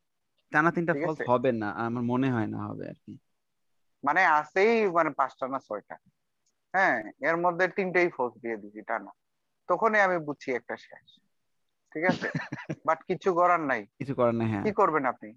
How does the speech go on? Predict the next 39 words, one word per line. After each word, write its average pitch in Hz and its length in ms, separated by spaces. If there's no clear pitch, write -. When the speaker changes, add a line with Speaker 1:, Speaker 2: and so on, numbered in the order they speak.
Speaker 2:
আপনি 147 240
কি 151 40
Speaker 1:
কিছু 180 80
Speaker 2:
আবার 156 120
Speaker 1:
করার 160 140
নাই। 110 40
Speaker 2:
করবেন? 220 300
Speaker 1:
আজকে 147 320
আমাকে 196 220
একজন 190 180
Speaker 2:
So 180 60
Speaker 1:
প্রশ্ন 165 220
Speaker 2:
you 196 80
have 202 80
to 190 40
Speaker 1:
করেছে 139 400
Speaker 2:
leave 123 140
it। - 400
Speaker 1:
যে 135 140
আমার 139 260
যদি 156 260
মিস্টেক 139 520
হয়, 92 320
হ্যাঁ, 170 240
যাই 131 260
হোক, 127 120
যে 135 160
প্রশ্ন 147 280
করেছেন, 127 420
আমার 123 220
যদি 143 300
ভুল 123 240
হয় 139 180
আন-, 107 240
আ-, 104 240
আনসার, 113 340
আমি 120 140
কিভাবে 131 340
মুছবো? 117 500